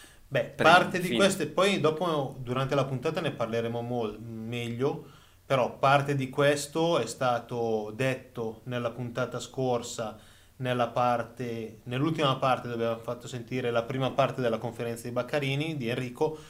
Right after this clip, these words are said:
Speaker 1: e parte verrà detto alla fine di questa puntata, ne parleremo dopo. Ehm, altro argomento che volevamo introdurre?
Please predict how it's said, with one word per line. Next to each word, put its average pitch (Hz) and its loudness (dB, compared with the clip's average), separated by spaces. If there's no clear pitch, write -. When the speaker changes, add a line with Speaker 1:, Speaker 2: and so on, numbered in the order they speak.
Speaker 1:
e 143 0
parte 135 6
verrà 117 4
detto 120 0
alla 143 4
fine 131 -4
di 110 -4
questa 110 -8
puntata, 110 -4
ne 135 -2
parleremo 110 -4
dopo. - -10
Ehm, 143 6
altro 202 6
argomento 190 2
che 190 -2
volevamo 175 6
introdurre? 170 2